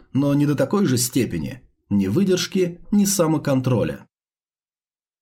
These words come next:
Какой же тогда спрос с подданных, если он сам был не в состоянии показать пример стойкости?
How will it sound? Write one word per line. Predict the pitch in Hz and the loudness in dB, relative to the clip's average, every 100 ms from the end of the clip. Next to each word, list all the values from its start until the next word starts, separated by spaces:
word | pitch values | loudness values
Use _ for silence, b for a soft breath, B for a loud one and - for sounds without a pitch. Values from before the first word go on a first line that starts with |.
| _ | _
Какой | 104 143 214 | -4 0 2
же | 170 | 2
тогда | 170 135 156 175 | 2 2 2 0
спрос | - 170 180 175 | -2 0 0 0
с | - | -2
подданных, | 156 208 151 120 95 - - | 0 0 2 0 0 -4 -2
если | 131 165 165 | 0 0 0
он | 160 | 0
сам | 156 - 190 156 | 0 -2 0 2
был | 190 165 | 2 2
не | 165 | 2
в | 165 | -2
состоянии | 165 - 170 180 170 | -4 0 0 2 2
показать | 165 156 151 160 170 - | 0 -2 0 0 0 -2
пример | 160 165 160 | 0 0 0
стойкости? | - 180 127 120 - - 82 | -2 0 0 -2 -6 -6 -10